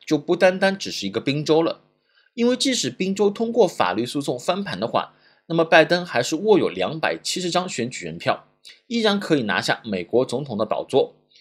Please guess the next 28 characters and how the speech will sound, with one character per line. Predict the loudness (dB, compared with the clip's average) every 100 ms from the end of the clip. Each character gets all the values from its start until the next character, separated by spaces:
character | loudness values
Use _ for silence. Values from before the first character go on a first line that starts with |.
| -20 _ -6
因 | -2 -2
此， | -2 -4 -6 _ _
川 | -4 -2 -2
普 | -2
后 | -2
面 | -4 -4
想 | -4 -4
要 |
通 | -4 -4 2
过 | 0
选 | 0 -6
举 | -6 -8
诉 | 0 0
讼 | 0 -2
来 | -2
翻 | -4 -2 -2
盘 | -2
的 | -4
难 | -4 -6
度 | -8
就 | -8
会 | -8
变 | -6 -4
得 | -6
非 | -6 -2 -2
常 | -2 -8
的 | -6
大。 | -4 -4